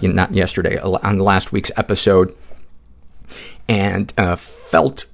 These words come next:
compelled to speak my mind about, uh, the national dialogue that is going on right now around, um, the topic of sexual assault and presidential candidates. And I got an email, uh, from,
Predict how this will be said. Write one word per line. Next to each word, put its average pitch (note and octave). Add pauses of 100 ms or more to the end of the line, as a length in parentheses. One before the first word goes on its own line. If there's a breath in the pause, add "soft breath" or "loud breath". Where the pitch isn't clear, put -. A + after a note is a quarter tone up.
(140)
compelled A2+
to G#2+
speak -
my G2
mind F2
about, F2
uh, F2
the F#2
national G2+
dialogue E2+
that F2+
is F2
going F2
on E2+
right E2+
now E2+
around, E2
um, E2 (840 loud breath)
the -
topic -
of G#2
sexual G#2
assault F#2 (160)
and E2
presidential E2
candidates. D#3 (480 loud breath)
And G2+
I G2+
got A2+
an C3
email, B2 (160)
uh, G2
from, F#2